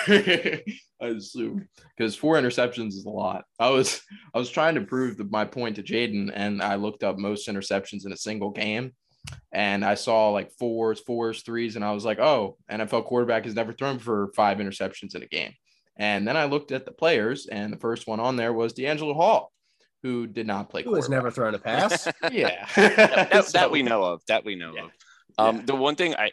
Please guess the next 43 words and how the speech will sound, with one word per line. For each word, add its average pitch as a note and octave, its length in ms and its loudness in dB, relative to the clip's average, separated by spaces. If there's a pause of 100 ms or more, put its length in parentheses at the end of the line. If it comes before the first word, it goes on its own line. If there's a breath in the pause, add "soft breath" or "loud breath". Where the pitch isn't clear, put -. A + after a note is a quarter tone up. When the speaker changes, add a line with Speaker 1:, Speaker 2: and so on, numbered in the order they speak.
(120)
Speaker 3:
I G#2+ 80 2
know A#2 240 0 (220)
that G2+ 160 0
you G2+ 80 -8
mentioned G2 280 -6
the F#2 40 -6
turnover G2 400 -4
dependent. F#2 420 -4 (120)
Dallas G#2+ 260 0
had B2 180 -4 (200)
four G#2 240 -2
hundred. G#2 260 -4
I - 20 -2
mean, G2+ 280 -4
uh, F#2+ 140 2
New G2 100 -4
Orleans A2+ 240 -2
had A#2 140 -4
four G2+ 140 -6
hundred G2+ 220 -8
five F#2+ 260 0
yards, G#2 340 -2
and F#2 140 -10
Dallas F2 300 -2
had F#2 140 -6
three F2 180 -8
thir-, F2 140 -8 (140)
three F#2+ 120 -6
seventy-seven. F2 640 -6
So F2 160 -6
New F2+ 160 -6
Orleans G2+ 240 -4
outgained F2 400 -6
them. - 120 -14 (580 soft breath)
Um, F2 200 -2
it's E2 160 -8
just - 280 -8
the - 100 -8
turnovers, D#2+ 560 -8
obviously. E2+ 300 -6 (260 loud breath)
Also, B2 340 2 (680 soft breath)
you - 80 -4
know, G4+ 80 4